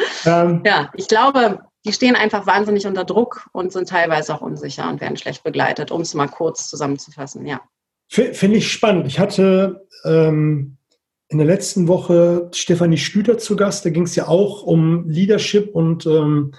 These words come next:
Speaker 1: Führung. Wie werde ich zum, zum Leader? Sie hat etwas Ähnliches gesagt, was du auch gerade gesagt hast. Das finde ich umso besser. Sie hat
Speaker 2: Mhm.
Speaker 1: auch gesagt,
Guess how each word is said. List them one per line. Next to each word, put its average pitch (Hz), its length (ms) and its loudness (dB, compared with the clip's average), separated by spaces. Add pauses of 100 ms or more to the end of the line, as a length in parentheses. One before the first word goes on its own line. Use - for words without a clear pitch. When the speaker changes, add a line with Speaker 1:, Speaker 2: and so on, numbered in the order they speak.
(360)
Speaker 1:
Führung. 202 680 0
Wie 170 160 0
werde 170 180 4
ich 170 140 -4
zum, 151 380 0
zum 143 280 0
Leader? 208 480 2 (680)
Sie 143 180 2
hat 196 160 0
etwas - 360 -2
Ähnliches 220 440 2
gesagt, 185 340 0
was - 120 -8
du - 100 2
auch 214 220 2
gerade 165 280 4
gesagt 165 380 2
hast. 143 160 0
Das 139 80 -6
finde 175 180 2
ich 170 100 0
umso 160 240 0
besser. 190 520 2 (400)
Sie 156 100 0
hat 180 80 4
Speaker 2:
Mhm. - 60 -2
Speaker 1:
auch 349 160 2
gesagt, 185 540 -4